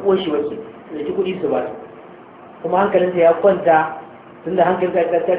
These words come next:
ce, ta, ta, ta, ta ce wa uwar shi, "Qussi,"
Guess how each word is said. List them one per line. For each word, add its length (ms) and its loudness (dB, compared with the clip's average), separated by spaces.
ce, 80 2
ta, 60 0
ta, 180 -4
ta, 80 6
ta 200 4
ce 80 2
wa 120 4
uwar 140 4
shi, 120 -2
"Qussi," 600 -2